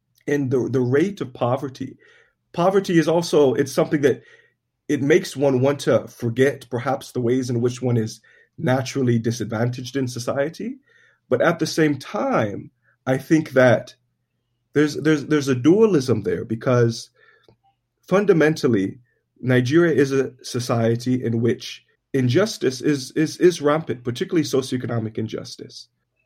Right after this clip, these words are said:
Going back, for example, to the, the Nigerian Civil War, which I believe was the first, um, African Civil War to be televised on, on television, and you see these African children that are starving, one to three million individuals lost their lives.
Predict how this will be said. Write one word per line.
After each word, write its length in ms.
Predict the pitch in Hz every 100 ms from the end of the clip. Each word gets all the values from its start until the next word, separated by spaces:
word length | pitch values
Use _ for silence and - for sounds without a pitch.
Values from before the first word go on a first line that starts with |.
| - - 123
Going 200 | 156 160
back, 160 | 240
for 140 | - 139
example, 360 | 123 131 135
to 140 | 123 131
the, 220 | 117 113
the 100 | 113
Nigerian 380 | 117 117 135 127
Civil 320 | 127 120 110
War, 180 | 139 165
which 160 | 131
I 60 | 127
believe 240 | 110 127
was 140 | 117 117
the 80 | 113
first, 480 | - 151 - - _ _ _ -
um, 400 | 120 113 104 - -
African 500 | 143 165 160 - 123
Civil 360 | 123 117 113
War 140 | 117 113
to 60 |
be 120 | 101
televised 520 | 117 139 139 117 117 110
on, 240 | 104 - _ -
on 100 | 110
television, 480 | 123 156 170 143 117
and 100 | 110
you 120 | 117
see 440 | 117 143 135 123 127 _ _
these 560 | 120 120 113 - - - _
African 360 | 123 127 123 123
children 320 | 117 117 110
that 120 | 110
are 40 | 95
starving, 600 | - 117 135 147 117 - _ _
one 200 | 127 135
to 80 | 123
three 220 | 131 127
million 420 | 123 127 120 110
individuals 560 | 76 117 117 117 110 107
lost 240 | 107 -
their 100 | 107
lives. 400 | 110 131 143 -